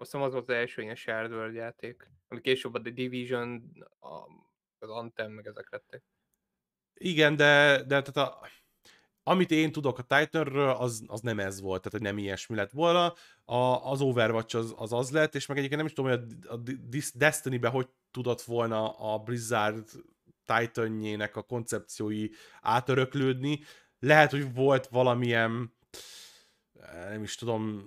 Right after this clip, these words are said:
Speaker 2: inspirációjuk az alapján, amiket hallottak, vagy a, vagy a az iparon belül megtudtak a Titanről, de,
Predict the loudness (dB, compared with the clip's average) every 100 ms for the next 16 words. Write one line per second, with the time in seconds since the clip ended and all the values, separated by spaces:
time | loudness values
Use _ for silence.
0 | -10 -2 0 0 2 6 6 4 0 0
1 | 4 4 2 0 -4 -12 -12 -16 -20 _
2 | -2 2 2 2 2 2 -2 -4 -4 0
3 | 2 2 0 -2 0 0 0 -4 0 2
4 | 0 -2 -4 -6 -6 _ -14 -6 -2 -2
5 | -4 -2 0 0 2 2 2 2 0 -4
6 | -18 -2 -2 0 -8 -6 -8 -6 0 0
7 | 0 -2 -2 -2 0 4 6 4 4 4
8 | 6